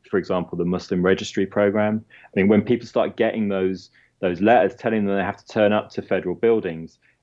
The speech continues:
um, we're gonna have to be organized enough so that if people, um, as an act of disobedience, say that they, they're not gonna do that, that we c-, uh, can have a movement that's strong enough and well organ-, organized enough to protect them from the consequences,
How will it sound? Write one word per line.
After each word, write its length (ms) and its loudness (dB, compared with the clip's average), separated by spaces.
um, 460 0
we're 180 2
gonna 320 2
have 260 -4
to 80 -2
be 380 -4
organized 600 0
enough 340 -6
so 200 2
that 120 -2
if 100 -6
people, 540 -4
um, 380 0
as 120 -2
an 120 0
act 200 -2
of 120 -4
disobedience, 800 -2
say 100 0
that 80 -2
they, 140 2
they're 220 0
not 100 -8
gonna 200 -6
do 100 2
that, 200 2
that 160 -2
we 420 4
c-, 160 -10
uh, 80 -2
can 80 -12
have 80 4
a 60 0
movement 280 0
that's 220 -6
strong 200 0
enough 240 -2
and 100 -4
well 140 2
organ-, 420 0
organized 420 2
enough 220 0
to 120 -4
protect 440 -2
them 160 0
from 140 -2
the 60 0
consequences, 840 -6